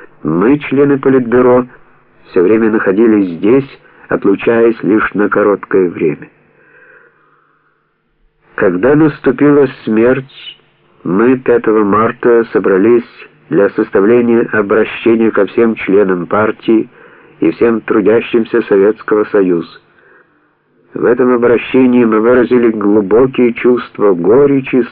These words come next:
скорби и переживаний всей партии и народа. В обращении Ц К, Совета Министров и Президиума Верховного Совета сказано:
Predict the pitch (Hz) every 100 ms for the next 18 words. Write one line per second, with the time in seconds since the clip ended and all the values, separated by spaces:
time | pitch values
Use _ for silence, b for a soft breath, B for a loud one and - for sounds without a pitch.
0 | - - 107 131 123 120 120 B B B
1 | B _ - - 82 98 107 98 104 92
2 | 113 123 117 113 110 - 98 92 98 107
3 | 104 - 110 104 101 - - 95 92 95
4 | 98 87 - _ _ _ b b b b
5 | b _ _ _ _ _ - 71 92 104
6 | 104 - 127 123 123 - 110 - 131 117
7 | - - 98 - 101 104 104 131 - 127
8 | 113 104 - 107 95 123 117 110 104 101
9 | 98 117 113 104 95 - 90 113 143 98
10 | - b b b b b b _ - -
11 | 107 117 98 82 71 64